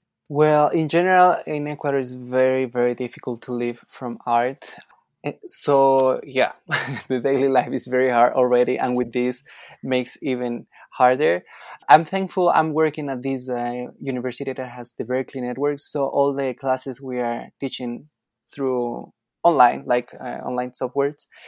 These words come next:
So that's, that's, uh, very helpful. In general, by, by performances and recordings and stuff, you don't live here because we don't have venues.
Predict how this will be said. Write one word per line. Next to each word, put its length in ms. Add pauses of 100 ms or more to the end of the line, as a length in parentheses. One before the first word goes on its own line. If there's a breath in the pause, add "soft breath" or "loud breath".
(220 loud breath)
So 280
that's, 420
that's, 280
uh, 320 (220)
very 220
helpful. 460 (760 loud breath)
In 140
general, 400
by, 720
by 100
performances 800
and 400
recordings 580
and 140
stuff, 240
you 160
don't 160
live 160
here 240
because 560
we 160
don't 160
have 180
venues. 600